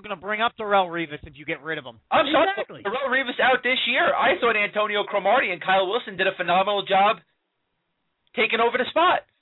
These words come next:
Speaker 3: Mm-hmm.
Speaker 2: Antonio Cromartie especially, I thought he did a phenomenal job this year showing that he is one of the better cornerbacks in the league.
Speaker 3: Underrated, I agree.
Speaker 2: And he did it without Darrelle Revis on his wing. Don't get me wrong,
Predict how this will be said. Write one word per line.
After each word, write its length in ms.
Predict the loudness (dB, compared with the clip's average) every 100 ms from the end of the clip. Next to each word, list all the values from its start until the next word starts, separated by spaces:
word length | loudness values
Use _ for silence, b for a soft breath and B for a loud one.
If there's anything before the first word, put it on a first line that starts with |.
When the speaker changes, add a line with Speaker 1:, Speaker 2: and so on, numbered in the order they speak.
| _
Speaker 3:
Mm-hmm. 320 | -16 -12 -12 -8 -6 0
Speaker 2:
Antonio 220 | 2 2
Cromartie 380 | 0 2 2 2
especially, 400 | 0 0 0 2
I 160 | 0 2
thought 160 | -2
he 120 | -2 -2
did 120 | -2
a 80 | -2
phenomenal 640 | -4 -4 0 0 2 0 2
job 300 | 2 2 0
this 80 | -2
year 180 | -2 -2 B B B
showing 280 | 2 2 2 2
that 160 | 0 -2
he 160 | -4 -4
is 80 | -2
one 180 | -2 -2
of 160 | -6
the 320 | -6 -4 -6 -10 _
better 400 | 2 4 2 -2 -4
cornerbacks 560 | -2 -2 0 2 2 -2 -12
in 100 | -8
the 80 | -6
league. 300 | -6 -8 -12 _ b
Speaker 3:
Underrated, 540 | -6 -4 -6 -6 -6 -6
I 100 | -6
agree. 400 | -6 -8 -10 -14 _ 0
Speaker 2:
And 180 | 0 0
he 60 | -2
did 160 | 0 2
it 80 | 4
without 380 | 2 2 2 2
Darrelle 300 | 0 0 0
Revis 320 | 0 -2 -2
on 160 | 0 -2
his 80 | -2
wing. 140 | -2
Don't 140 | 0 2
get 80 | 2
me 80 |
wrong, 460 | 2 2 4 2